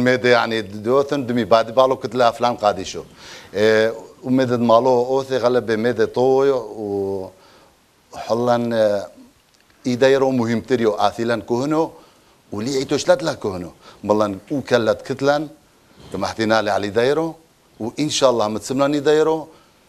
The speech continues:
قدوتي سيرا دين دا ثالثة. وبديلن أزانو سمنن، آه، بازاري عم ما شركت ومطيلن تلوتو مهندسين أو، آه،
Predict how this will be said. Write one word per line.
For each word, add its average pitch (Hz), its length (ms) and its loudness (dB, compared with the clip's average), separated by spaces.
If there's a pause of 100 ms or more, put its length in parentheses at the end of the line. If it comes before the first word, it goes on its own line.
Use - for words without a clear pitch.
(720)
قدوتي 131 420 4
سيرا 123 300 2
دين 113 260 0
دا 107 200 6
ثالثة. 95 480 -2 (420)
وبديلن 120 640 2 (200)
أزانو 127 640 0 (640)
سمنن، 104 580 -2
آه، 95 220 4
بازاري 98 500 2
عم 92 400 -6
ما 104 80 -2
شركت 131 440 -2 (640)
ومطيلن 104 440 0 (380)
تلوتو 104 420 0 (1080)
مهندسين 98 600 -6
أو، 113 240 2 (340)
آه، 92 360 0